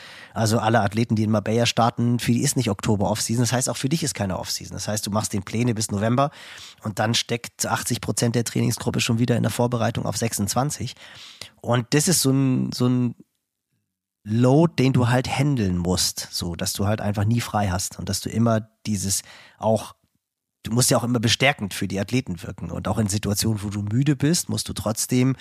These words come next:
äh, Positivität ausstrahlen, wenn du halt dann am Samstag oder am Freitag mit dem Athleten den Call machst. Wenn man das nicht so wie ich verdaselt, dass das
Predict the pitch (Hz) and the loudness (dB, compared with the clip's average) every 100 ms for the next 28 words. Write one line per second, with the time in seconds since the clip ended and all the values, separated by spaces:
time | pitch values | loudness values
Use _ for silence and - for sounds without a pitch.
0 | - - - - _ _ _ _ _ _ | -8 -20 -20 -20 _ _ _ _ _ _
1 | _ _ - 113 104 110 127 127 117 120 | _ _ -14 -10 -4 0 2 2 2 2
2 | 120 147 170 101 - - 98 110 143 113 | 4 4 2 2 2 2 2 4 4 2
3 | 117 120 127 127 123 127 127 123 120 127 | 2 2 2 0 -2 -2 -2 0 0 0
4 | - 127 - 117 120 - 117 123 117 117 | -2 -2 0 0 0 2 2 2 0 -2
5 | 127 123 117 127 113 110 110 139 101 120 | -2 -4 0 0 2 0 2 2 2 -2
6 | - - _ _ _ _ _ _ _ - | -4 -12 _ _ _ _ _ _ _ -6
7 | 120 107 104 110 104 - 101 101 - 92 | 0 2 2 2 0 0 -2 -2 -2 0
8 | 104 117 110 104 104 - 98 | 2 2 2 0 -2 -2 -4